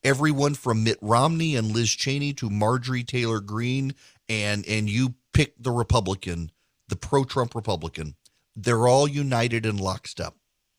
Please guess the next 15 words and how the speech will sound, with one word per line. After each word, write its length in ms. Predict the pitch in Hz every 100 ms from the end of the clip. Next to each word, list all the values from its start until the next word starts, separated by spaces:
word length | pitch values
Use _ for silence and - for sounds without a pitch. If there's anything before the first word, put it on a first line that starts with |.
| _ 98
against 380 | 101 104 -
this 120 | 101 -
plan. 400 | 92 73 - _ _ _ _ _
Susan 400 | - 139 117 117
Collins 520 | 104 139 139 143 143 135
from 360 | 127 107 98
Maine 520 | 110 123 165 202 208 - _ _ _ _ -
to 100 | 120
Lisa 320 | 127 123 127
Murkowski 720 | 110 - 143 147 147 - 143
in 60 |
Alaska, 680 | 113 107 147 180 - 202 208 _ _ _
the 120 | 113 110
Senate 420 | - 156 156 123
moderates 720 | 120 123 180 196 - -